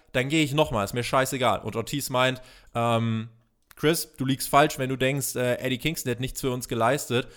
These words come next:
Und was wir hier machen, ja, das bringt uns tatsächlich nicht weiter“, hat Sammy recht. Denn wo wir herkommen, wird nicht geredet.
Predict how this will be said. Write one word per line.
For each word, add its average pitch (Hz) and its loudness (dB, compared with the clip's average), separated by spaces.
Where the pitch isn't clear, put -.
Und 123 -2
was 120 -2
wir 175 0
hier 165 0
machen, 143 0
ja, 151 -6
das 143 0
bringt 151 -4
uns 131 -4
tatsächlich 147 0
nicht 104 -6
weiter“, 120 0
hat 113 -4
Sammy 139 -4
recht. 123 -4
Denn 123 -4
wo 127 -2
wir 262 4
herkommen, 208 4
wird 151 0
nicht 208 -2
geredet. 151 4